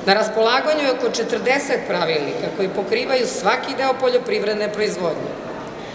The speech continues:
Žene se češće pronalaze u oblastima organske proizvodnje, plasteničke proizvodnje, povrća i cveća, prerade poljoprivrednih proizvoda na gazdinstvu, pčelarstva i sličnim granama,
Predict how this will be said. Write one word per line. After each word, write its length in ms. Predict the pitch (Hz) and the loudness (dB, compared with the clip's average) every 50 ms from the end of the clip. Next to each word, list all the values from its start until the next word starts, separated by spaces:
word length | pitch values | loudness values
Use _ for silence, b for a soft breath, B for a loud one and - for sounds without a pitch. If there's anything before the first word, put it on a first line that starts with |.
| B B B - | B B B 0
Žene 280 | 180 214 247 254 254 233 | 4 4 4 4 4 2
se 140 | - 247 | 2 0
češće 440 | 226 - - 247 262 269 262 - 262 254 | 0 2 2 2 2 2 0 -2 -2 -2
pronalaze 580 | - 254 254 247 247 254 254 254 247 208 226 254 | 0 0 0 2 2 2 2 2 2 2 2 4
u 160 | 226 220 233 | 4 4 4
oblastima 540 | 240 233 233 240 226 - - 247 233 226 220 208 202 190 | 2 2 2 0 0 -2 -2 2 2 4 4 2 2 0
organske 440 | 196 196 202 202 208 202 - - 247 | 0 2 2 2 0 0 0 0 0
proizvodnje, 680 | 247 - 240 240 233 - - 240 240 240 233 240 240 240 B B B B B B - | 0 2 0 0 0 0 0 0 0 2 2 0 0 0 B B B B B B 0
plasteničke 800 | 202 196 185 - - 220 226 233 240 247 254 - - 240 240 | 2 2 2 2 2 2 2 4 4 2 0 0 0 -2 -2
proizvodnje, 600 | 240 - 226 226 220 185 185 214 226 240 233 240 220 - | 0 2 2 2 2 2 0 0 0 0 0 0 -2 0
povrća 400 | 214 214 208 - - 202 - - | 0 0 0 0 0 -2 -2 -4
i 180 | 185 175 180 - | -4 -4 -4 0
cveća, 460 | 202 214 226 233 226 - 240 220 202 B B B B B B B - | 2 2 2 2 2 0 -2 -2 -2 B B B B B B B -2
prerade 500 | - 220 247 277 285 277 269 - 220 220 220 | 2 2 4 4 4 2 2 2 0 0 2
poljoprivrednih 720 | 220 208 208 208 196 - - 247 247 233 226 208 196 185 - - | 2 2 2 2 0 0 -2 0 2 2 2 2 2 -2 -2 -2
proizvoda 480 | - 220 233 240 233 196 214 208 180 180 | 0 2 2 2 2 2 0 0 0 0
na 120 | 175 180 | 0 -2
gazdinstvu, 600 | 165 175 180 170 175 202 226 247 240 - - 226 - | -2 -2 -2 -2 0 2 2 2 2 0 -2 -4 -4
pčelarstva 720 | - - 190 170 175 185 202 226 220 - - - 254 233 202 B B B B B B - | -2 -2 0 0 2 2 2 2 2 -2 -4 -4 -2 -2 -2 B B B B B B -8
i 40 | 190 | -8
sličnim 500 | 175 - - 285 294 277 - 233 196 175 | -6 -4 -2 -2 0 2 2 2 2 4
granama, 380 | 185 208 208 226 247 247 233 | 2 2 2 2 2 0 0